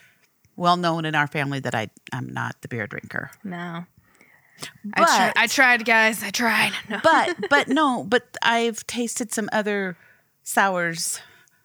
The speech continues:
Speaker 1: uh, like strawberry sour, and, and to me,
Speaker 2: Oh, yeah, uh-huh.
Speaker 1: and, and that, like, if you say strawberry, I wanna taste some strawberry. But here, uh, but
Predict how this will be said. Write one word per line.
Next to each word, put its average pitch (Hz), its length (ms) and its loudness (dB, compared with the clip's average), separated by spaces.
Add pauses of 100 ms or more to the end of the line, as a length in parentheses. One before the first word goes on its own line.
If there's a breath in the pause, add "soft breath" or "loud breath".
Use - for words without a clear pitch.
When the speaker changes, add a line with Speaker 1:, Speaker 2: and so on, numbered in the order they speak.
(380 soft breath)
Speaker 1:
uh, 185 220 -4
like 175 240 -4
strawberry 202 580 0
sour, - 340 -6
and, 151 380 -8
and 170 160 -4
to - 120 -8
me, 233 80 4
Speaker 2:
Oh, 294 360 4
yeah, 214 320 2
uh-huh. 226 160 0
Speaker 1:
and, 214 360 0 (100)
and 226 400 0
that, 233 440 2 (920)
like, 190 300 -2 (120)
if - 160 -6
you 247 80 -6
say 339 200 -2
strawberry, 285 560 2
I - 120 0
wanna 285 220 0
taste 254 300 0
some 226 120 -2
strawberry. - 760 0 (680 soft breath)
But 202 140 2
here, 208 600 2 (420)
uh, 160 80 0 (480)
but - 460 -2